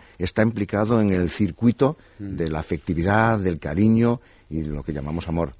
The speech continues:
Speaker 2: Hemos hablado con algún experto en, en drogadicciones, en adicciones en general, eh, y que nos explicaba precisamente eso, que la sensación de euforia que producen algunas, algunas drogas,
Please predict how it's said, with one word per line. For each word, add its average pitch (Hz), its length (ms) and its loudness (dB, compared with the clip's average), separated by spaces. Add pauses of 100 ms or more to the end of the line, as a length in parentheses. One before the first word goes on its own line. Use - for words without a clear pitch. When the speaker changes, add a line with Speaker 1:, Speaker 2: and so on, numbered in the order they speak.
Speaker 2:
Hemos 143 220 0
hablado 151 240 2
con 139 140 0
algún 127 200 0
experto 127 460 0
en, 120 280 0
en 117 200 -2
drogadicciones, 117 840 0
en 113 140 -2
adicciones 113 480 -4
en 113 80 -2
general, 120 580 -2
eh, 113 340 -4
y 127 120 -10
que 120 100 -8
nos 110 140 -4
explicaba 117 400 -4
precisamente 117 680 -6
eso, 151 220 -6
que 113 80 -8
la 107 80 -4
sensación 117 460 -6
de 156 80 -2
euforia 135 420 -4
que 110 100 -8
producen 117 380 -6
algunas, 117 440 -4 (300)
algunas 117 400 -2
drogas, 135 380 -4